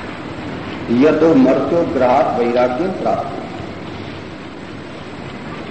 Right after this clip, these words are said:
और अगर घर के सदस्य सब अच्छे हों, भले हों, सेवक हों,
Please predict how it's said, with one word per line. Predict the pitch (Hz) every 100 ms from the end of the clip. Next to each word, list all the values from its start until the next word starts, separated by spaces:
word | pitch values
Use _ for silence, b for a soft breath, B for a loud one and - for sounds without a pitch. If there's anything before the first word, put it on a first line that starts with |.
| -
और | - - - -
अगर | 135 156 151
घर | - 123
के | 135 156 147
सदस्य | 127 120 139 139 135
सब | 143
अच्छे | 113 - -
हों, | 151 101 120
भले | 104 113
हों, | 135 101 - -
सेवक | 110 127 151
हों, | 110